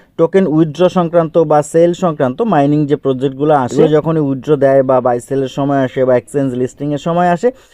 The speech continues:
সেই সময় আপনারা বিভিন্ন সমস্যা ফেস করে থাকেন। সেই সময় আমরা লাইভ স্ট্রিমিংয়ের মাধ্যমে আপনাদের সাথে সরাসরি যুক্ত হয়ে আপনাদের সমস্যাগুলো সমাধান করে দেওয়ার চেষ্টা করি।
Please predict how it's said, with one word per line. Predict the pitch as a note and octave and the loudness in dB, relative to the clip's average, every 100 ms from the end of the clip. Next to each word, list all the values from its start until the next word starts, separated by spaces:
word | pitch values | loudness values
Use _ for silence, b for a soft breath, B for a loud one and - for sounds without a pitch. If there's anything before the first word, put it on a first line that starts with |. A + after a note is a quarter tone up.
| b | b
সেই | G#3 G#3 | 2 2
সময় | A3+ A3+ | 2 2
আপনারা | G#3+ G3+ G3+ | 2 2 2
বিভিন্ন | E3+ F#3+ G3+ G3+ | 2 2 2 -2
সমস্যা | F3+ E3 E3 F#3 | -2 -4 -2 -2
ফেস | E3+ E3 - | -2 -4 -2
করে | F3 E3 | -2 -2
থাকেন। | F3 G3+ | -4 -4
সেই | F#3+ - G3+ A3 | -8 -4 0 0
সময় | - A#3 F3+ A#2+ | -2 -2 2 2
আমরা | D#3+ F3+ | 2 4
লাইভ | F3 F3 | 4 2
স্ট্রিমিংয়ের | E3 G#3+ A3 A3 G3+ | -2 -2 0 2 2
মাধ্যমে | E3 C3 C3 G3+ | 0 -2 -2 -2
আপনাদের | G#3+ E3 D#3 | -2 -2 -6
সাথে | D#3+ D#3 | -4 -4
সরাসরি | E3+ D3+ D3 D#3 | -2 -2 -2 -4
যুক্ত | C#3+ C#3 - | -6 -8 -2
হয়ে | D3 | 2
আপনাদের | E3+ C3 A#2+ | 2 0 -6
সমস্যাগুলো | A2+ A#2 A#2 A#2 A#2+ | -6 -8 -6 -6 -4
সমাধান | A#2 B2 A#2+ A#2+ | -6 -6 -6 -8
করে | A#2 C3 | -4 -2
দেওয়ার | B2+ B2+ | 2 0
চেষ্টা | D3 F3+ D#3 | -2 -6 -6
করি। | A2+ F#2+ | -6 -10